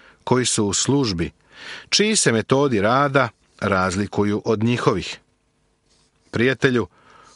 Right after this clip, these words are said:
to uopšte nije odvajanje po pismu. Odvojenje nije pokušaj da se ispravi svaki pojedinac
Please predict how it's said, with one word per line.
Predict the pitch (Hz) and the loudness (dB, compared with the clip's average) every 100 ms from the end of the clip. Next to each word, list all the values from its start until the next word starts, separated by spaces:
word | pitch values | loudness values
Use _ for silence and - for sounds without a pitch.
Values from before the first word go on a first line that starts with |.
| _ | _
to | 131 135 135 | 0 0 0
uopšte | 113 101 110 - - 143 | 0 0 0 -2 0 2
nije | 131 131 131 127 | 2 0 0 0
odvajanje | 131 120 104 101 104 104 196 | -2 2 2 2 2 0 0
po | - 101 | -2 -6
pismu. | 90 113 117 120 - 82 - _ _ _ _ _ _ _ _ - - - - - | -4 -2 0 0 -2 -6 -10 _ _ _ _ _ _ _ _ -20 -16 -12 -12 0
Odvojenje | 127 117 123 120 127 151 160 113 | 0 2 0 2 2 2 2 2
nije | 131 135 117 | 2 0 2
pokušaj | 156 175 139 - 120 | 0 2 0 0 2
da | 110 | 0
se | - 117 | 0 0
ispravi | 117 - 135 104 | 0 0 0 0
svaki | - 117 - 104 | 0 0 -2 -4
pojedinac | - 95 95 127 131 - | -2 -2 0 2 0 -2